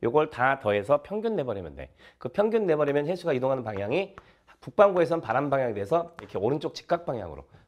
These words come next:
바람 방향에 대해서 오른쪽 직각 방향으로 해수가 이동을 하더라고. 이게 마찰층 내에서의, 마찰층 내에서의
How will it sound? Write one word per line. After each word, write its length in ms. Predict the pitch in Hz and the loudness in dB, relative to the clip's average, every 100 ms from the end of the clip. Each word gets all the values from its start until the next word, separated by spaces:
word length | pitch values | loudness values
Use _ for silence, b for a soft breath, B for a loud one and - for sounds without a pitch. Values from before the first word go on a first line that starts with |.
| - | -4
바람 260 | 110 127 | -2 0
방향에 160 | 120 107 | -2 -2
대해서 180 | 107 107 | -4 -4
오른쪽 340 | 107 117 131 | -4 -4 -8
직각 300 | - - 165 | -8 -4 -2
방향으로 240 | 151 139 | 0 -2
해수가 220 | 135 131 107 | -4 -6 -8
이동을 220 | 90 82 | -8 -10
하더라고. 360 | 73 69 73 - _ _ b b b b | -12 -14 -16 -20 _ _ b b b b
이게 240 | 165 233 | 4 4
마찰층 640 | 226 - - 220 208 208 | 4 0 0 -2 -2 0
내에서의, 500 | 127 135 127 110 98 76 - _ _ _ _ b b b b | 4 4 4 2 2 -4 -18 _ _ _ _ b b b b
마찰층 720 | - 113 - - 123 - 175 160 | -2 -2 -2 -6 -6 -4 -4 -2
내에서의 680 | 98 202 196 101 156 175 | -2 -2 -4 0 0 0